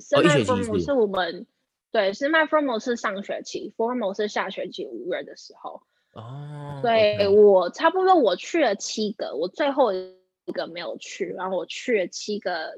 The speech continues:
Speaker 2: 总共加起来七个。我其实只有，全部六个都是带好朋友，我只有一个是带当初的交往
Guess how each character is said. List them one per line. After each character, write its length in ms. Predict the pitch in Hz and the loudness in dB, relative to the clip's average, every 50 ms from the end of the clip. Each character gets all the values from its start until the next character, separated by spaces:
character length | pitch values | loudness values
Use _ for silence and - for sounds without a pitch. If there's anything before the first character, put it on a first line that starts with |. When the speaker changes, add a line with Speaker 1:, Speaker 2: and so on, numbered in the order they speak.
| - _ - | -18 _ -2
Speaker 2:
总 220 | - 196 185 196 | -2 -2 -2 -2
共 180 | 254 254 247 233 | -4 -6 -4 -4
加 160 | 208 190 202 | -4 -4 -6
起 140 | - - 175 | -6 -8 -10
来 160 | 165 160 190 | -10 -10 -12
七 280 | - - - 185 170 - | -14 -12 -12 -10 -10 -10
个。 100 | - - - - _ _ _ _ _ _ _ | -12 -14 -16 -18 _ _ _ _ _ _ _
我 120 | - 220 214 | 2 2 2
其 220 | 214 - 285 302 | 2 0 -6 -4
实 220 | 311 370 349 339 - | -2 0 0 -2 -2
只 220 | - - 220 220 | -4 -4 -2 0
有， 400 | 233 247 220 175 160 104 - - _ _ _ _ _ _ | 2 2 2 2 0 -2 -6 -10 _ _ _ _ _ _
全 300 | - - 254 214 214 233 | -4 0 2 2 2 4
部 240 | 302 359 339 294 294 | 4 4 4 4 4
六 260 | 320 302 247 208 196 | 4 6 6 6 4
个 220 | - - 110 - - | 2 -2 -4 -4 -2
都 160 | - 180 196 | -2 -2 -2
是 200 | 202 - 220 208 | -2 -4 -4 -4
带 280 | - 208 202 160 123 - | -2 -2 -4 -4 -4 -6
好 160 | - - - - | -6 -6 -6 -6
朋 260 | - - - 165 123 | -8 -10 -12 -12 -10
友， 160 | 113 104 - | -10 -8 -4
我 140 | - 202 202 | -2 0 0
只 140 | 196 - 247 | 0 2 2
有 120 | 247 190 - - | 0 0 0 -4
一 80 | 214 202 - | -10 -10 -4
个 220 | - 202 170 156 - | -2 -2 -2 -2 -4
是 160 | - 247 226 | -8 -10 -8
带 320 | - 247 220 208 190 190 | -4 -2 -2 0 -2 -2
当 240 | - - 170 175 180 | -4 -8 -10 -12 -12
初 240 | - - 190 175 175 | -10 -8 -8 -8 -8
的 220 | - 117 101 170 - | -10 -12 -12 -12 -8
交 160 | - 147 143 | -6 -6 -6
往 140 | 135 - | -6 -8